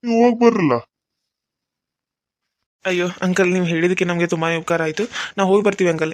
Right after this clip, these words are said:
Speaker 2: ಏನಾದ್ರೂ ಇದ್ರೆ ನಿಮ್ಗೆ ಬಂದು ಹೇಳ್ತೀವಿ ಬಿಡಿ ಅಂಕಲ್ ಅಲ್ಲಿ.
Speaker 1: ಸರಿ ಸರಿಪ್ಪ, ಹೋಗ್ ಬರ್ರಿ. ಆ, ಹುಷಾರ್ ಅಷ್ಟೇ ಹೇಳೋದ್ ನಾವು, ಯಾಕಂದ್ರೆ ನೋಡಾಕ ಇನ್ನು ಚಂದ ಅದರೆ, ಇನ್ನು ಸಣ್ಣ ಸಣ್ಣ ಹುಡುಗರು ಮದ್ವಿ ಮಕ್ಕಳು ಅನ್ನೋದೆಲ್ಲ ಇರ್ತಾವಲ್ಲ,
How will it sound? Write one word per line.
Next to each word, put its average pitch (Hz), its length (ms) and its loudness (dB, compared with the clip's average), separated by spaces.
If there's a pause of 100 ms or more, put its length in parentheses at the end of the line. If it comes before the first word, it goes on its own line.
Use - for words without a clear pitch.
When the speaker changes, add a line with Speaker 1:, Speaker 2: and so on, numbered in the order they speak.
Speaker 2:
ಏನಾದ್ರೂ 165 340 0
ಇದ್ರೆ 208 260 0
ನಿಮ್ಗೆ 220 260 0
ಬಂದು 214 180 0
ಹೇಳ್ತೀವಿ 185 320 2
ಬಿಡಿ 165 160 0
ಅಂಕಲ್ 156 240 -2
ಅಲ್ಲಿ. 151 140 -2 (540)
Speaker 1:
ಸರಿ 190 360 2
ಸರಿಪ್ಪ, 196 340 0
ಹೋಗ್ 170 600 2
ಬರ್ರಿ. 185 320 4 (560)
ಆ, - 20 0 (560)
ಹುಷಾರ್ 165 680 -2
ಅಷ್ಟೇ 147 240 -2
ಹೇಳೋದ್ 170 360 0
ನಾವು, 165 200 0 (360)
ಯಾಕಂದ್ರೆ 165 580 0
ನೋಡಾಕ 185 360 0
ಇನ್ನು 185 140 0
ಚಂದ 185 300 0
ಅದರೆ, 175 300 4 (520)
ಇನ್ನು 220 160 0
ಸಣ್ಣ 196 200 0
ಸಣ್ಣ 180 200 0
ಹುಡುಗರು 147 340 4 (460)
ಮದ್ವಿ 147 380 0
ಮಕ್ಕಳು 180 260 2
ಅನ್ನೋದೆಲ್ಲ 185 320 2
ಇರ್ತಾವಲ್ಲ, 185 500 2